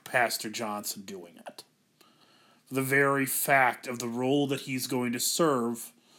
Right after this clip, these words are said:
in the months to come. Now,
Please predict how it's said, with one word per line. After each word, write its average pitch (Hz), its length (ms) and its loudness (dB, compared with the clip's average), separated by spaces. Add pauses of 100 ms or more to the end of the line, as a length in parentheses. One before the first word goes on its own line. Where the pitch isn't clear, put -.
(440)
in 139 80 -6
the 139 60 0
months 127 400 0
to 123 80 -8
come. 98 500 -2 (1300)
Now, 165 420 6